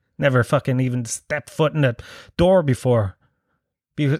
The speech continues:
too ashamed to step foot in the doorway while it was raining because I'd feel so out of place.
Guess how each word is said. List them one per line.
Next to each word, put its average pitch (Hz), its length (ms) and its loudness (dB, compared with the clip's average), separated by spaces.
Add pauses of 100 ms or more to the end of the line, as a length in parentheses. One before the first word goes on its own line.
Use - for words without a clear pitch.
too 170 120 0
ashamed 160 340 2
to 123 40 0
step 151 260 -4
foot - 160 0
in 151 60 -2
the 135 80 2
doorway 143 560 2
while 143 200 0
it 131 60 -2
was 123 140 -2
raining 135 520 2 (580)
because 120 280 -2
I'd 117 140 -2
feel 123 160 0
so 120 400 -2
out 120 140 2
of 110 80 -4
place. - 600 -8